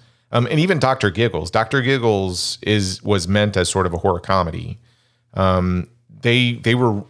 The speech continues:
uh, you know, s-, the studios were really trying that blend out that year, as well as putting some dark stuff out there, like,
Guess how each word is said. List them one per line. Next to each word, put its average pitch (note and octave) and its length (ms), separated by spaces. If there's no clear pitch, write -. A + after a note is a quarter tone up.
uh, G2+ 180
you B2+ 100
know, G2 100
s-, - 140
the - 240
studios C#3 440
were G#2 100
really B2 460
trying A2+ 400
that G2 240
blend G2+ 280
out E2 220
that E2+ 240
year, E2 400
as G2+ 140
well G#2+ 220
as F#2 80
putting G2 260
some F2+ 200
dark F2+ 260
stuff F#2 220
out F#2+ 160
there, E2+ 120
like, D#2+ 200